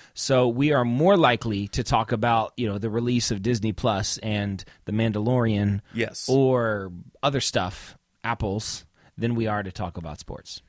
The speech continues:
Speaker 2: Having said that, there's
Speaker 1: Mm.
Speaker 2: a couple sports that we will remain in conversation.
Speaker 1: Yes.
Speaker 2: So Tottenham is a team that we adopted.
Speaker 1: Mm-hmm.
Speaker 2: Tottenham
Speaker 1: It is
Speaker 2: Hotspur.
Speaker 1: the official football team of Loud Road Radio.
Speaker 2: English Premier,
Speaker 1: Mm-hmm.
Speaker 2: right?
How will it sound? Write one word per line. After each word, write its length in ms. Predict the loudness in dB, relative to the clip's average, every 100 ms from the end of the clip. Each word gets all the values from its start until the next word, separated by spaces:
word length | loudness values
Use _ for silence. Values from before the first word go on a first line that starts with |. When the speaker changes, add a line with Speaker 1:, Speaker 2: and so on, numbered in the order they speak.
| -6
Speaker 2:
Having 240 | -2 -2
said 260 | 2 0 2
that, 240 | 0 0
there's 180 | -2 -2
Speaker 1:
Mm. 40 |
Speaker 2:
a 20 |
couple 340 | -2 -2 -2 -4
sports 420 | -4 -2 -2 -2
that 160 | -6 -4
we 120 | -4
will 180 | -2 -2
remain 600 | -2 -2 -2 -4 -6 -10 _ _ _ _ _ _
in 340 | 0 0 0 -4 -6
conversation. 580 | -4 -2 -2 -4 -4 -10 -2
Speaker 1:
Yes. 420 | -2 -2 -4 -12 -16 _
Speaker 2:
So 200 | -6 -2
Tottenham 480 | -2 0 -2 0 0
is 140 | 0 -2
a 60 |
team 200 | -4 -4
that 100 | -2
we 120 | -2
adopted. 440 | -2 -2 -4 -6 -6
Speaker 1:
Mm-hmm. 340 | -4 -4 -4 -2
Speaker 2:
Tottenham 280 | -2 0 -2
Speaker 1:
It 40 |
is 40 | -2 -2 0
Speaker 2:
Hotspur. 100 | 0
Speaker 1:
the 40 |
official 720 | 0 -2 -4 0 0 0 -4 -8
football 300 | -6 -4 -4
team 340 | -4 -6 -6
of 140 | -6
Loud 160 | -6 -4
Road 140 | -4 -6
Radio. 260 | -8 -10 -8
Speaker 2:
English 340 | -4 -4 -6
Premier, 400 | -8 -6 -4 -6 -8
Speaker 1:
Mm-hmm. 320 | -6 -6 -4 -8 -6
Speaker 2:
right? 220 | -4 -4